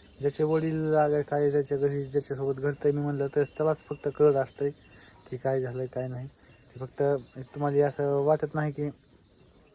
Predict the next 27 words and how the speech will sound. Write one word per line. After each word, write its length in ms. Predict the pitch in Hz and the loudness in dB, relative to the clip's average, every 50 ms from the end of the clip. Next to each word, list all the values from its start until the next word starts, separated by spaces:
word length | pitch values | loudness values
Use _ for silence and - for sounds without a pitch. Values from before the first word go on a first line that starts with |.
| _ _ - | _ _ -10
आपण, 340 | 131 120 - 156 151 147 147 | -10 -8 -6 -4 -4 -2 -2
अं, 240 | 147 143 143 143 143 - - - - - - - - - - _ - | -2 -2 -2 -4 -6 -8 -12 -20 -20 -20 -20 -20 -20 -20 -20 _ 0
काय 180 | - 147 147 | 2 4 6
बोलताव 460 | 143 143 143 143 139 - 139 139 139 131 | 6 6 6 4 4 2 2 2 2 2
काय 200 | - 139 139 139 | 0 -2 -2 -2
नाही, 180 | 139 139 135 | -2 -2 -2
असं 360 | 135 131 - - 143 139 139 143 - - | -2 -2 -2 -2 -2 0 0 -2 -4 -6
दुसऱ्याला 640 | 139 135 - - 151 147 147 147 147 147 147 147 143 - - - - _ _ - | -10 -8 -2 0 0 0 2 2 2 2 2 2 0 -2 -6 -18 -20 _ _ -8
म्हणजे 240 | 139 135 135 143 151 | -6 -2 0 0 -2
तुम्हाला 760 | - - - - - - - - - - - 147 143 143 143 | -2 -6 -16 -20 -20 -20 -20 -20 -10 -4 -2 0 2 2 4
बोलायला 440 | 143 156 165 165 170 165 170 165 156 | 6 8 8 8 8 8 6 6 4
काय 160 | - 165 165 | 2 0 0
नाही, 160 | 165 156 151 | 0 -2 -2
पण 160 | 156 156 156 | -2 -2 -2
ज्याच्यावर 580 | 151 160 160 170 170 165 165 160 160 160 156 156 | 0 2 4 6 6 6 6 6 6 6 6 4
जी 160 | 151 143 151 | 4 2 0
वेळ 420 | 151 151 147 147 143 160 170 175 | 0 0 0 0 2 2 4 4
येते 220 | 165 160 151 - 156 | 2 0 -2 -6 -4
ना 100 | 156 151 | -4 0
त्यालाच 320 | 143 160 156 151 151 - | 2 4 4 4 2 0
कळतंय. 320 | - - 147 135 - 139 135 | 0 0 0 0 0 0 -2
मी 200 | 135 139 143 143 | -2 -2 -6 -8
तुम्हाला 480 | 151 _ - 143 147 139 139 139 - | -8 _ -6 -4 -4 -4 -4 -4 -4
तीन 140 | 165 165 165 | -4 -2 0
वेळेस 240 | 165 160 160 151 139 - | 2 2 2 2 2 0
म्हणून 220 | 147 143 143 139 | -4 -6 -6 -6
सांगतोय, 320 | 123 139 135 131 123 139 | -6 -6 -6 -6 -4 -6